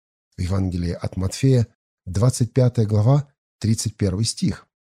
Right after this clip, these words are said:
«Когда же придет Сын Человеческий во славе Своей, и все святые ангелы с Ним, тогда сядет на престоле славы Своей». Да, это будет время спасения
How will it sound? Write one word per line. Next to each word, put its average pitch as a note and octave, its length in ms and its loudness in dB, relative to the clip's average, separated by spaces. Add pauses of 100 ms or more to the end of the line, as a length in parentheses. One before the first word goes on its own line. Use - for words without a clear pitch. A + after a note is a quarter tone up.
«Когда G#2+ 320 4
же F3+ 140 4
придет D#3 400 2
Сын G3 380 4
Человеческий C#3 800 4
во B2 160 6
славе D3+ 400 4
Своей, B1 560 -8 (400)
и - 80 0
все F3+ 240 4
святые D3+ 640 2
ангелы D3+ 500 4
с - 180 -2
Ним, D3 400 4 (520)
тогда D#2 240 -6
сядет D3 420 2
на C3+ 140 4
престоле A#2+ 720 2
славы G#2 560 2
Своей». F#2 600 -4 (880)
Да, D#3+ 240 4
это D3+ 220 2
будет C#3 320 4
время C#3+ 480 6
спасения C3 760 4